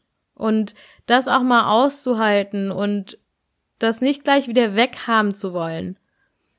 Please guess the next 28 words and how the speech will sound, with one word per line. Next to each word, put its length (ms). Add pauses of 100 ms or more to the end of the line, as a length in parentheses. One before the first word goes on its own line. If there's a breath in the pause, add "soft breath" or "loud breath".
(140)
Weil 220
oft 340
nimmt 260
man 220
dann 200
vielleicht 360
auch 140
Sachen 320
an 200
und 160
sagt, 220
"Okay, 440
ich 160
sehe 220
diesen 240
ängstlichen 840
Teil 260
von 200
mir, 300 (1160 loud breath)
aber 180
jetzt 200
kann 140
er 80
ja 60
dann 140
auch 140
wieder 220
weg." 280